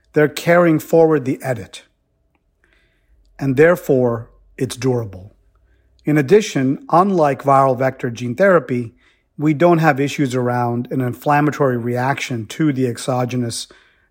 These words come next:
virus, or, um, and we don't have a, a requirement of o-, a ongoing protein expression that's needed for,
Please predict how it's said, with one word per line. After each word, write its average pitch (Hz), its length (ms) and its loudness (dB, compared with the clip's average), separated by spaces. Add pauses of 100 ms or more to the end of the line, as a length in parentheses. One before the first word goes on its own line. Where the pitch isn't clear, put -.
virus, 143 580 0
or, 117 440 -6 (560)
um, 110 420 -12 (240)
and 123 100 -8
we 117 80 -4
don't 131 200 0
have 127 200 2
a, 117 180 -8 (160)
a 123 140 -8
requirement 131 720 0
of 113 380 -8 (560)
o-, - 220 -2
a 127 160 -4 (220)
ongoing 135 720 2
protein 135 400 0
expression 123 500 -4
that's 113 220 -10
needed 131 380 -2
for, 110 180 -14